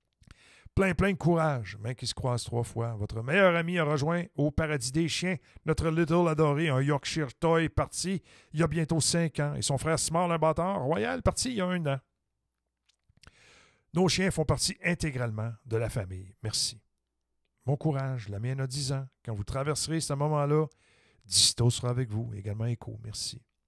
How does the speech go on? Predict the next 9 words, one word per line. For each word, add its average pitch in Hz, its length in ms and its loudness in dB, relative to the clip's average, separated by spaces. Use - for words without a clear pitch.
Sympathie, 175 680 0
vraiment. 127 440 -2
Merci. 117 420 -8
Une 165 100 4
douleur 196 500 8
innommable, 175 720 2
mais 165 160 0
sympathie. - 640 -2
Merci. 110 420 -6